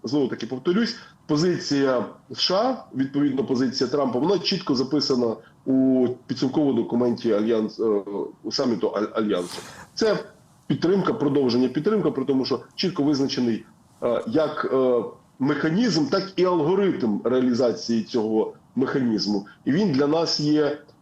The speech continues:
дуже, е, правильним, не хочу сказати вигідним, але водночас це так воно і є. Бо він розрахований на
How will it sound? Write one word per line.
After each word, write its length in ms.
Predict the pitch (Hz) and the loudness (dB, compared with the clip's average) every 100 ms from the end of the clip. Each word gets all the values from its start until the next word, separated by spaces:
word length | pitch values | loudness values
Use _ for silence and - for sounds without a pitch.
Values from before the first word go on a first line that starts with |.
| - | -14
дуже, 680 | 104 160 180 147 165 160 147 | -2 2 2 4 4 4 2
е, 280 | - 110 107 - - | 0 -2 -4 -6 -4
правильним, 840 | 120 143 175 151 147 151 156 139 | 0 0 2 2 2 2 2 0
не 120 | 143 | 0
хочу 220 | 151 180 160 | 0 0 -2
сказати 360 | 165 156 151 | 0 0 2
вигідним, 600 | 160 262 185 131 110 107 | 0 2 2 0 0 0
але 220 | 120 160 | 2 2
водночас 720 | 160 143 151 151 156 - - - - | 2 0 0 0 -2 -4 -10 -18 -12
це 120 | - 156 | -6 -4
так 300 | - 160 - | -2 -2 0
воно 260 | 151 160 | 0 2
і 100 | 160 | 2
є. 180 | 151 110 - - - | 2 0 -2 -14 -16
Бо 440 | 107 135 170 160 - - | -6 0 2 0 -4 -4
він 280 | 123 226 185 | 0 2 2
розрахований 760 | 151 147 - 196 175 165 156 | 2 0 2 2 2 2 2
на 340 | 131 135 147 | 2 2 2